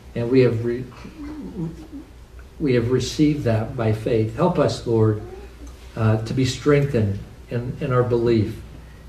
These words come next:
and, and encourage us as, as we trust in you, uh, to, to see who you are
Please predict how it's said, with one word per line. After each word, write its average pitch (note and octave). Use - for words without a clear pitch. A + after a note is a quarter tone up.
and, B2+
and B2+
encourage D3+
us G2+
as, A#2
as A#2
we A#2+
trust -
in A#2
you, G#2
uh, G#2+
to, B2
to -
see D3+
who C#3+
you A#2
are F#2+